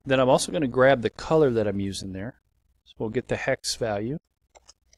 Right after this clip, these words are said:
We'll come over to here. And of course, hex values always have a pound sign in front of it, but when you grab the color in gimp, it won't have the pound sign, so just be aware of that. You can click this,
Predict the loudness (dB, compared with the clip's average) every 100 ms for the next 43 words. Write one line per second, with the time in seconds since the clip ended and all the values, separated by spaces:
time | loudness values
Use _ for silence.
0 | _ _ -20 _ _ _ _ _ _ -20
1 | _ _ _ -14 -14 -12 -8 -8 -8 -8
2 | -10 -12 -12 -10 -6 -6 -8 -14 _ _
3 | _ _ _ _ _ _ _ _ _ _
4 | -20 _ -8 -8 4 6 6 2 2 2
5 | 2 2 0 0 2 0 -4 -8 -10 -6
6 | -2 -2 -2 -4 -6 -8 -4 -2 -2 -8
7 | -8 -8 -8 -6 -4 -2 -4 -2 2 2
8 | 2 -2 0 2 2 0 -2 -4 -4 -6
9 | -6 -4 -4 -8 -14 -12 -12 -10 -8 -8
10 | -10 -12 -14 -12 -12 -8 -6 -4 -6 -8
11 | -14 -20 -20 -20 _ -20 -6 -4 0 0
12 | 0 2 2 2 -4 0 4 6 4 0
13 | -4